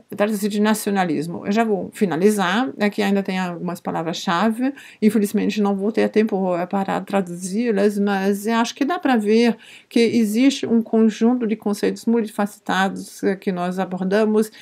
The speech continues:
interseccionalidade, descolonização, discurso do ódio, pornografia feminista, criticar o capitalismo, movimento transativista e muito mais.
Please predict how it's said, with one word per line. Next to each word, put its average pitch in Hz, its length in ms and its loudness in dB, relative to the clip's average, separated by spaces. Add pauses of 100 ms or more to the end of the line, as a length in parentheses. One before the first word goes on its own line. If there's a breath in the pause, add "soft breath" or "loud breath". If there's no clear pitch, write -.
(140 loud breath)
interseccionalidade, 190 1120 2
descolonização, 196 1200 0
discurso 196 460 0
do 190 160 -2
ódio, 175 400 2
pornografia 196 680 0
feminista, 180 600 -4
criticar 214 420 -4
o 185 40 2
capitalismo, 190 1000 -2
movimento 214 580 4
transativista 196 880 -2
e 254 100 0
muito 285 400 4
mais. 233 580 2